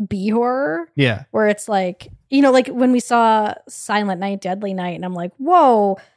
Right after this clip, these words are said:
Speaker 1: all the women are getting killed while they're topless."
Speaker 2: Yeah.
Speaker 1: <laughs> Very nineteen seventies horror.
Speaker 2: Big time.
Speaker 1: Women just walking around topless.
Speaker 2: Yeah.
Speaker 1: And then getting killed,
Speaker 2: <laughs>
Speaker 1: you know, as the, as we do.
Speaker 2: Yeah.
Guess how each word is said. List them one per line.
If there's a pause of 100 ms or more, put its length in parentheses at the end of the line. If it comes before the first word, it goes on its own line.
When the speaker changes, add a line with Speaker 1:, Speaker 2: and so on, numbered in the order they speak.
(220)
Speaker 1:
all
the
women
are
getting
killed
while
they're
topless."
Speaker 2:
Yeah. (160)
Speaker 1:
<laughs>
Very
nineteen
seventies
horror.
Speaker 2:
Big
time. (100)
Speaker 1:
Women
just
walking
around
topless.
Speaker 2:
Yeah. (280)
Speaker 1:
And
then
getting
killed, (320)
Speaker 2:
<laughs>
Speaker 1:
you
know,
as
the,
as
we
do.
Speaker 2:
Yeah.